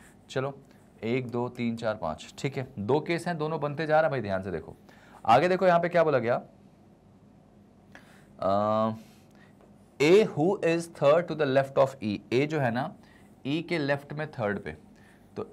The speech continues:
एक, दो, तीन, यहाँ पे ई के लेफ्ट में थर्ड पे कौन आएगा? ए आ जाएगा। वन, टू, थ्री, यहाँ कौन आ जाएगा?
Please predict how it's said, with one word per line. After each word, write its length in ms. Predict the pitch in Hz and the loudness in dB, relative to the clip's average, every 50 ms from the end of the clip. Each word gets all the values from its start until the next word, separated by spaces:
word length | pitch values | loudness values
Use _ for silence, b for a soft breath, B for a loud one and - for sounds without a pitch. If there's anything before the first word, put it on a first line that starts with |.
| - | -6
एक, 240 | - 123 143 156 147 | -2 -2 -2 -2 -2
दो, 200 | 127 127 139 143 | -2 -2 0 0
तीन, 280 | 139 139 - 123 110 110 | -2 -2 -4 -4 -4 -2
यहाँ 220 | 110 117 127 127 - | -2 -2 -2 -2 -2
पे 140 | 147 - - | -4 -6 -4
ई 120 | 120 131 135 | -6 -6 -6
के 120 | 131 135 | -4 -2
लेफ्ट 260 | - 135 135 - - | -2 -2 -4 -6 -8
में 120 | 143 143 139 | -12 -10 -6
थर्ड 260 | - 139 131 131 131 | -4 -2 -2 -2 -4
पे 80 | 143 | -6
कौन 200 | 139 143 139 135 | -6 -4 -4 -2
आएगा? 260 | 135 131 135 135 143 - - | -2 -2 -2 -4 -6 -6 -4
ए 120 | 131 139 | -2 -2
आ 100 | 139 135 | 0 0
जाएगा। 360 | 135 135 139 135 135 143 160 - - B B B B B B B B - - - - | -2 -2 -4 -6 -6 -8 -10 -12 -14 B B B B B B B B -20 -20 -12 -2
वन, 280 | 95 104 113 127 135 | 2 4 4 4 2
टू, 200 | 131 131 139 139 | 0 -4 -6 -6
थ्री, 260 | 135 135 - 139 135 | -6 -6 -8 -6 -4
यहाँ 200 | 127 120 123 131 | -2 -2 -2 -2
कौन 180 | 131 139 135 131 | -2 -2 -2 -2
आ 80 | 131 131 | -2 0
जाएगा? 340 | 127 139 135 135 139 143 | 0 0 0 0 -2 -4